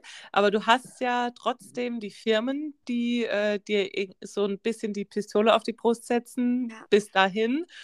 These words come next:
Speaker 1: Und du hast natürlich auch deine Community, die ja von
Speaker 2: Ja.
Speaker 1: dir auch ein bisschen fordert. Also,
Speaker 2: Genau.
Speaker 1: ähm, vielleicht auch noch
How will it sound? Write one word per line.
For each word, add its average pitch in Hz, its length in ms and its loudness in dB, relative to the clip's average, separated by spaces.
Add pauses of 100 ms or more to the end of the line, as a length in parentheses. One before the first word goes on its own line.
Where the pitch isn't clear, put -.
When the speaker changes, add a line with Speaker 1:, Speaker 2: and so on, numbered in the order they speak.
(180)
Speaker 1:
Und 247 280 0
du 240 100 0
hast 214 180 -4
natürlich 202 480 -4
auch 180 140 -4
deine 180 280 -4
Community, 196 840 -2
die 180 140 -2
ja 180 180 2
von 190 240 0
Speaker 2:
Ja. 185 40 0
Speaker 1:
dir 185 200 2
auch 220 200 2
ein 247 100 -8
bisschen 254 320 -8
fordert. - 600 0
Also, 190 260 2
Speaker 2:
Genau. 233 340 -14 (380)
Speaker 1:
ähm, 202 220 -6 (120)
vielleicht 214 360 4
auch 208 100 2
noch 202 160 0